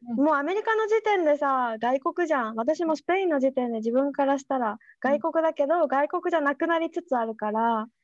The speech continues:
Speaker 1: そうね。
Speaker 2: なんていうのかな。か-、国外に出る、
Speaker 1: うん。
Speaker 2: 外国に住むっていうことのハードルが下がる気がする。
Speaker 1: わかる。なんかだからこそ、うちらも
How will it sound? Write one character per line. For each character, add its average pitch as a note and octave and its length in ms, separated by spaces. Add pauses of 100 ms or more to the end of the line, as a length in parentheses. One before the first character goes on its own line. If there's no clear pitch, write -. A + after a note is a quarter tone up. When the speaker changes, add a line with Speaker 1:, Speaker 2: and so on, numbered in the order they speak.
(120)
Speaker 1:
そ C#4 160
う B3+ 80
ね。 A#3+ 100
Speaker 2:
な B3+ 60
ん B3+ 80
て B3 80
い - 20
う A#3 60
の A3 100
か A3 100
な。 G#3 120 (1040)
か-、 - 160 (260)
国 C#4+ 180 (200)
外 E4+ 200
に B3+ 200 (160)
出 B3 160
る、 G#3 260 (280)
Speaker 1:
う - 40
ん。 - 20
Speaker 2:
外 D4 220
国 G4 380
に F#4 40
住 F#4+ 160
む F4 100
っ - 20
て C4 180
い C4 40
う B3+ 60
こ B3+ 120
と B3 160
の A3 80
ハ C4 220
ー - 20
ド C#4 100
ル C4+ 80
が B3 120
下 B3+ 180
が C4+ 100
る A#3+ 140
気 G#3+ 100
が G#3+ 140
す G#3+ 100
る。 F#3+ 80
Speaker 1:
わ D4 80
か F4 300
る。 E4 360
な D4 120
ん - 20
か C#4 80
だ F4+ 140
か G#4+ 100
ら F#4+ 100
こ D4 120
そ、 B3+ 120
う A#3+ 80
ち D4+ 120
ら D#4 100
も G#3+ 300